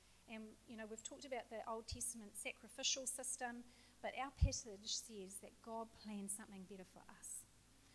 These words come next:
Um, the writer of Hebrews consistently presents Jesus as supreme, as supreme to the sacrificial system of Judaism.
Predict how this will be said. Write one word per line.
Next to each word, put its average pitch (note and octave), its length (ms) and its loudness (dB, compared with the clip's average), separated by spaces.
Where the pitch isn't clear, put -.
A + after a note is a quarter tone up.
Um, A3 320 -4
the A3+ 160 0
writer D#4 320 10
of B3+ 160 0
Hebrews A#3+ 400 -2
consistently A3 960 0
presents G#3+ 460 -10
Jesus G3 500 -10
as G#3 80 -6
supreme, F#3+ 640 -6
as A3 100 -2
supreme C#4+ 540 0
to - 80 -6
the A3+ 80 -2
sacrificial A#3 720 -2
system G3+ 400 -8
of - 80 -16
Judaism. F#3+ 580 -10